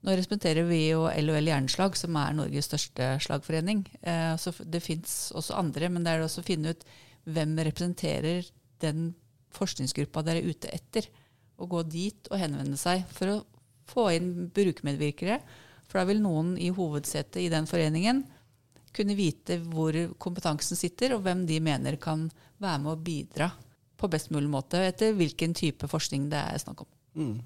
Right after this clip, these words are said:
Speaker 2: og generelt er dere positive til å bidra i forskning?
Speaker 1: Jeg er det, fordi jeg vil jo at ting skal, eh, komme opp i dagen, at ting som jeg kjenner selv, jeg vil ha flere knagger å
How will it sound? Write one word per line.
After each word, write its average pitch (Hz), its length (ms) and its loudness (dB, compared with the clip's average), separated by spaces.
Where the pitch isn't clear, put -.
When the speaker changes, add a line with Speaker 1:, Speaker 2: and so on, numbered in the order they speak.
Speaker 2:
og 127 80 -2
generelt 113 480 2
er 104 80 4
dere 104 160 2
positive 101 340 -2
til 113 140 0
å 113 80 4
bidra 98 300 0
i 123 80 -8
forskning? 101 340 -6
Speaker 1:
Jeg 240 380 4
er 233 180 4
det, 160 140 6
fordi 185 300 0
jeg 202 280 4
vil 175 200 4
jo 165 160 2
at 160 280 -2
ting 160 280 0
skal, 147 400 0
eh, 160 160 2
komme 151 320 0
opp - 240 -4
i 151 80 -2
dagen, 156 320 2
at 175 160 -2
ting 165 200 2
som 175 200 -2
jeg 165 460 2
kjenner 165 520 2
selv, 196 340 2
jeg 180 180 4
vil 196 120 0
ha 170 160 0
flere 165 320 -2
knagger 147 600 -2
å 160 140 0